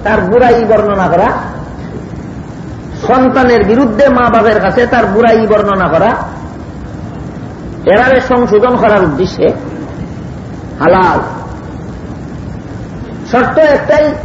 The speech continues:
যারা তো সংশোধন করার অধিকার আছে, তার কাছে কোয়া লাগবে। যার হাতে সংশোধন করার অধিকার নাই,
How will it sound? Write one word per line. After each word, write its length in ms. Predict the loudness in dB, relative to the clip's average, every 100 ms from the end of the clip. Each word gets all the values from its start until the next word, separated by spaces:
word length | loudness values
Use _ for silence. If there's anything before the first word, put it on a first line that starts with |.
| -4
যারা 300 | 0 2 2 2
তো 120 | 2
সংশোধন 520 | 2 0 2 2 2
করার 280 | 2 2 4
অধিকার 300 | 4 4 2
আছে, 240 | 2 2 0
তার 160 | 0 2
কাছে 220 | 2 2
কোয়া 200 | 2 2
লাগবে। 200 | 0 -4 -10 -12 -12 -14 -14 -14 -12 -12 -12 -14 -12 -14 -12 -14 -12 -12 -12 -10 -10 -8 -6 0
যার 280 | 2 2 2
হাতে 220 | 2 0
সংশোধন 580 | 2 0 0 2 2 2
করার 360 | 2 4 4 2
অধিকার 380 | 2 2 2
নাই, 260 | 2 2 2